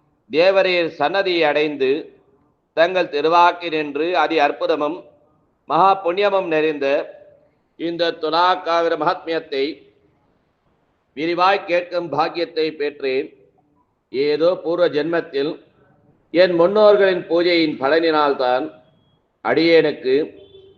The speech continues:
தங்களைப் போன்ற மகான்களுடைய பழக்கம் கிடைத்தது. இனி யான் பிறவி பெருங்கடலில் இருந்து கரையேறிவிட்டேன்"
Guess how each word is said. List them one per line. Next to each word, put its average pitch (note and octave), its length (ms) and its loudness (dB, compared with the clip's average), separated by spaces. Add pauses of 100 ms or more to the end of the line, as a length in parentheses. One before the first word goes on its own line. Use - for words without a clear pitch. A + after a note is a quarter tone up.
(120)
தங்களைப் F3+ 540 2
போன்ற D#3 480 2
மகான்களுடைய E3 840 2
பழக்கம் E3 520 -2
கிடைத்தது. C#3+ 800 0 (840)
இனி D3 500 -4 (600)
யான் D3 420 0
பிறவி F#3 340 2
பெருங்கடலில் E3 800 0
இருந்து C3+ 640 0 (460)
கரையேறிவிட்டேன்" D3 1000 0